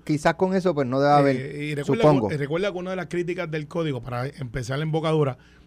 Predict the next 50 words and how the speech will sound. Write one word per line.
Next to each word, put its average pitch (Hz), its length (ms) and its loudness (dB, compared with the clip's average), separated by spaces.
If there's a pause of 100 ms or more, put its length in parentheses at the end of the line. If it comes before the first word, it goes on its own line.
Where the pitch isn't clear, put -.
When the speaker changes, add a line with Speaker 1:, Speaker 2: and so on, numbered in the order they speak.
(100)
Speaker 2:
era 180 220 0
de 170 120 -2
que 151 100 -4
se 139 120 -6
había 160 260 -4
hecho 165 320 -4
a 143 60 -2
última 160 520 -4
hora, 156 540 -2 (300)
que 165 160 -2
eso 160 180 -4
era 165 160 -4
para 165 120 -2
beneficiar 156 500 -2
a - 20 -2
un 156 100 -4
partido. 160 640 -4
Recuerda 147 260 -4
que 262 80 -6
eso 214 120 -2
era 214 100 2
lo, 208 280 2
Speaker 1:
Sí. 185 60 4
Speaker 2:
lo, 175 280 2 (420)
y, 175 280 -4
y - 20 2
el 156 80 0
Partido 143 260 0
Popular 214 560 4 (160)
criticaba 143 640 -2
el 208 80 -16
código 196 340 -2
con 127 140 -4
el 131 60 -4
mismo 165 180 -2
que 226 120 2
ganaron 185 300 2
Cámara 160 280 2
y 143 60 0
Senado, 120 360 -2
by 87 140 -8
the 90 60 -12
way, 123 180 -6 (440)
y 139 80 -8
que 135 120 2
ganaron 131 300 0
cuarenta 175 320 -4
y - 20 0
una 143 100 0
alcaldías, 131 460 -6